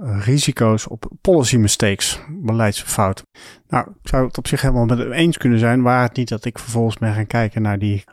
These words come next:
long-standing financial conditions index. En ik kom eigenlijk tot de conclusie dat ik helemaal niet zie wat Al Erian ziet. Ik zie wel degelijk dat er iets van ontspanning heeft plaatsgevonden de afgelopen,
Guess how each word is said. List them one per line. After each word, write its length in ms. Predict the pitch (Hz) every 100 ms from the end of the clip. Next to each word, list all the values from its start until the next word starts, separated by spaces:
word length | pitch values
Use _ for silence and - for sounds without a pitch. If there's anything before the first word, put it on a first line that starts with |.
| _
long-standing 1300 | - 113 127 170 127 - - 143 120 110 104 107 - 117
financial 420 | - 113 107 -
conditions 440 | 117 175 - 117
index. 460 | 104 101 120 - -
En 120 | 120
ik 300 | 123 - -
kom 180 | - 143
eigenlijk 260 | 123 - -
tot 100 | 110
de 60 |
conclusie 460 | - 107 117 107 104
dat 160 | 104
ik 120 | 107 104
helemaal 260 | 98 101
niet 160 | 101 101
zie 200 | 104 95
wat 260 | 95 - -
Al 180 | 101 -
Erian 420 | 147 135 110 101
ziet. 240 | 101 104 - - - - _
Ik 80 | -
zie 120 | 117
wel 100 | 101
degelijk 260 | 104 104 92
dat 140 | 101
er 60 | -
iets 180 | 151 -
van 140 | 107
ontspanning 500 | 107 - - 110 104
heeft 140 | 98
plaatsgevonden 640 | - 131 139 - 135 127 123
de 80 | 104
afgelopen, 580 | 127 - 117 113 113